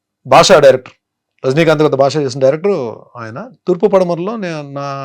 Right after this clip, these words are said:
ఇది చూసి ఆయన మేస్త్రిలో విలన్‌గా తీసుకున్నారు. అలాగా దాసరి గారి కాంపౌండ్‌లోకి ఎంట్రీ జరిగింది. But దాసరి గారు మాత్రం, నేను ఈ ఇంటర్వ్యూ పరంగా, నేను ఇంటర్వ్యూ ద్వారా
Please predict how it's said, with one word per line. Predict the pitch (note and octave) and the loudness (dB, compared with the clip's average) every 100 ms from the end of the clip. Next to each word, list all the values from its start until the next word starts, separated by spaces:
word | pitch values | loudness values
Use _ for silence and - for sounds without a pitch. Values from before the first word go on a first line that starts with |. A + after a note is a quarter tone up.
| C3 B2+ B2 | -12 -14 -14
ఇది | C#3+ D3+ D#3 | -16 -16 -16
చూసి | D3+ | -14
ఆయన | A3 D3+ D3+ D3+ B2+ - _ _ _ _ | -10 -10 -10 -12 -14 -18 _ _ _ _
మేస్త్రిలో | E3 C#3+ D3+ D3+ F3+ A3+ F#3 C3 - _ _ | -4 -4 -2 -6 -8 -10 -12 -14 -20 _ _
విలన్‌గా | C3 B2 B2 A2+ G#2+ | -10 -10 -10 -14 -16
తీసుకున్నారు. | G2+ - G2 - _ _ _ _ _ _ | -18 -18 -20 -20 _ _ _ _ _ _
అలాగా | C#3 E3 G#3 A3 F3+ C3+ A#2 | -6 -4 -2 -4 -4 -8 -10
దాసరి | C3 C3+ C#3+ | -10 -6 -4
గారి | C3+ | -4
కాంపౌండ్‌లోకి | B2+ B2 C3 B2+ C3+ | -6 -10 -10 -10 -12
ఎంట్రీ | C3+ A2+ A#2 G2 | -14 -14 -12 -12
జరిగింది. | G2 F#2+ F#2+ _ - - _ C3 | -18 -20 -20 _ -20 -20 _ -6
But | A#2+ | -6
దాసరి | G#2+ A#2 B2+ D3+ | -4 -8 -6 -4
గారు | D3 B2+ | -4 -6
మాత్రం, | A#2+ G#2+ C3+ B2 G#2 G2+ A2 _ _ _ _ _ A2 | -12 -14 -16 -16 -18 -20 -20 _ _ _ _ _ -20
నేను | G#2+ G#2 G2+ G#2+ _ _ - - - _ _ | -18 -18 -18 -20 _ _ -20 -20 -20 _ _
ఈ | B2+ A#2 | -8 -8
ఇంటర్వ్యూ | B2+ D#3 | -6 -6
పరంగా, | D#3 D3 D3 D3 | -6 -8 -8 -10
నేను | C3+ A2+ G#2+ G2+ | -10 -12 -14 -16
ఇంటర్వ్యూ | A#2 A#2 D3 C3 | -16 -8 -4 0
ద్వారా | C3 B2+ | 0 0